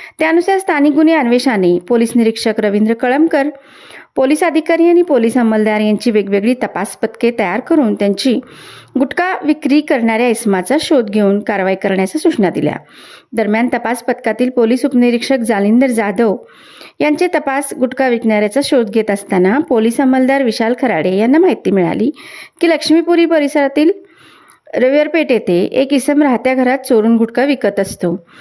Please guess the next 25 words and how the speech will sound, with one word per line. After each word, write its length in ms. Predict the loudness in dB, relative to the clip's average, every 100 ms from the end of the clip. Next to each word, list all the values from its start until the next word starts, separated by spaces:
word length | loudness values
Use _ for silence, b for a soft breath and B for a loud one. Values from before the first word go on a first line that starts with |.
| B B -2
मिळालेल्या 380 | 0 2 2 2
माहितीनुसार 560 | 2 2 2 2 0 -2
तपास 300 | -4 -4 -6
पथकातील 480 | -6 -4 -4 -2 -2
पोलीस 360 | 0 0 0
अधिकारी 380 | 0 -2 -2 0
आणि 160 | 2 2
पोलीस 360 | 2 0 0
अंमलदार 380 | 0 0 0 0
यांनी 360 | 2 2 2 0 -2 B B B
रविवार 300 | 0 2 0
पेठ 240 | 0 0 0
येथे 200 | 0 0
सापळा 420 | -2 -2 -2 0
रचून 400 | -2 -2 0 0
शिवराज 400 | 0 0 2 2
माळी 320 | 0 2 2
याच्या 280 | 0 0 -2
घरात 320 | -2 -2 -4 -6
छापा 220 | -8 -6 -4
टाकून 380 | -4 -2 0 0 B B B -2
घरातील 320 | -2 0 -2
पांढऱ्या 420 | -2 -2 0 0
रंगाच्या 400 | 0 0 0 -2
पोत्यात 380 | -2 -2 -2